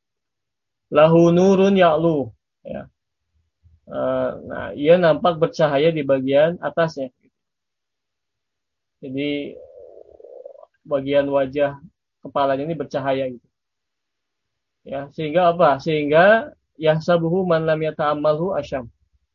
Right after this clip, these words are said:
Sehingga orang yang tidak memperhatikan dengan seksama akan menyangka hidungnya mancung dari bagian atas. Mancung dari bagian atas ke bawah tanpa ada sedikit lengkungan gitu.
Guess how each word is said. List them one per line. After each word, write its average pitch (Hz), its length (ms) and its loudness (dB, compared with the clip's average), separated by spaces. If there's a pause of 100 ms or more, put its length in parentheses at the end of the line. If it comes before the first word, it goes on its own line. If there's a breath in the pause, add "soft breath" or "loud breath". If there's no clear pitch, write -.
(240)
Sehingga 147 480 -2
orang 156 400 2
yang 147 160 -2
tidak 143 240 -2
memperhatikan 139 560 -6
dengan 139 160 -4
seksama 143 560 -4
akan 151 160 -4
menyangka 143 560 -6
hidungnya 147 400 -4
mancung 160 480 -8
dari 143 240 -8
bagian 139 320 -8
atas. 143 560 -16 (960)
Mancung 135 400 -10
dari 143 160 -6
bagian 135 400 -4
atas 160 320 -6
ke 160 80 -10
bawah 143 400 0
tanpa 139 400 -6
ada 139 80 -6
sedikit 143 320 -12
lengkungan 131 400 -10
gitu. - 80 -20